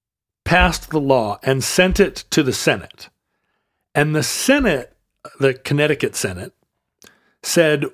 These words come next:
"We shouldn't ratify this until after the next election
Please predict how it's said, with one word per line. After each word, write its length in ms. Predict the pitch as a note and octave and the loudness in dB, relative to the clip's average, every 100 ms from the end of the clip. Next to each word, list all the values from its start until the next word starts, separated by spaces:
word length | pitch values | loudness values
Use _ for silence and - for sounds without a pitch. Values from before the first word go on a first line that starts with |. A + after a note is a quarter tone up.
| - | -10
"We 360 | C#3 D3+ A3 | -4 0 2
shouldn't 600 | F#3+ - B3+ B3+ A#3 - - _ | 2 2 2 0 -4 -6 -14 _
ratify 560 | D#3 E3+ F3 D3+ D#3 | 2 2 2 2 2
this 300 | C3 B2 - - | 2 -2 -2 -2
until 400 | C3+ - C3+ - | -2 0 -4 0
after 340 | D3 D#3+ - D#3+ | 0 0 4 2
the 120 | C#3 | 4
next 300 | C3+ B2+ - | 0 -2 -2
election 560 | A#2+ A2+ - - - | 0 -2 -6 -10 -12